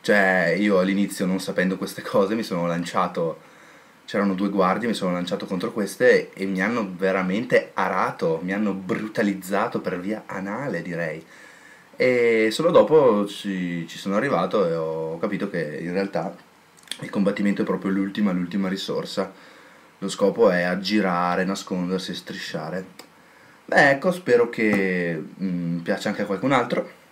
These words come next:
e, e che lo proviate. E tutto sommato appunto un bel gioco, sì, carino, niente di impossibile o che preveda mille, mille ore di gioco, è ovvio, però insomma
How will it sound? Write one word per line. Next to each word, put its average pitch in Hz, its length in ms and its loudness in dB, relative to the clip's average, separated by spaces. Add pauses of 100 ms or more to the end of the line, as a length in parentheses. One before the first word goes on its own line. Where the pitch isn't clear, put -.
(140)
e, 101 320 -4
e 95 180 0
che 95 120 -8
lo 92 120 -4
proviate. 113 720 -2 (360)
E 85 1120 -6 (220)
tutto - 220 -16
sommato 92 400 -2
appunto 90 260 -8
un 90 100 -2
bel - 140 2
gioco, 92 300 -2
sì, - 180 -6
carino, 90 520 -2
niente 92 720 -2
di 82 540 -4
impossibile 85 880 -4
o 82 80 -6
che 95 100 -12
preveda 90 520 -6
mille, 90 360 -4
mille 87 240 -4
ore 87 200 -2
di 82 100 -6
gioco, 95 340 0
è 87 120 2
ovvio, 90 320 -2
però - 320 -2
insomma 78 420 -6